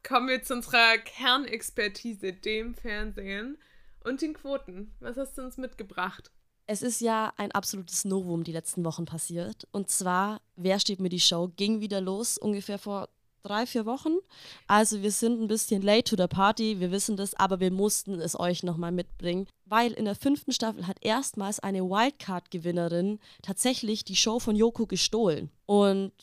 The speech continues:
Speaker 2: das ist natürlich sehr beeindruckend. Grundsätzlich, ähm, startete natürlich Joko mit seiner mega geilen Quizshow wieder mega gut, ähm, in die neue Staffel mit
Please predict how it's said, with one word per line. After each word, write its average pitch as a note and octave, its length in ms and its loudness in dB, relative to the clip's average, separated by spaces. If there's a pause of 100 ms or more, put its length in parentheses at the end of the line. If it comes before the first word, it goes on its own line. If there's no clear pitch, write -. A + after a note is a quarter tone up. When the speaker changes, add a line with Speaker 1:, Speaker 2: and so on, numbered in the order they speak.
(340)
Speaker 2:
das B3 180 6
ist - 60 -4
natürlich B3+ 340 4
sehr B3+ 160 4
beeindruckend. G3 840 0
Grundsätzlich, A3 760 4
ähm, F#3+ 340 2 (100)
startete G3 400 2
natürlich F#3 440 0
Joko G3+ 400 4
mit F#3 160 0
seiner F3+ 320 2
mega F#3+ 300 4
geilen F3+ 280 2
Quizshow G3 640 4 (280)
wieder G3 220 4
mega G3+ 320 6
gut, G#3 500 -2
ähm, F#3 280 2
in A3+ 120 8
die B3 120 8
neue A3+ 200 6
Staffel A3 380 2
mit F#3+ 180 4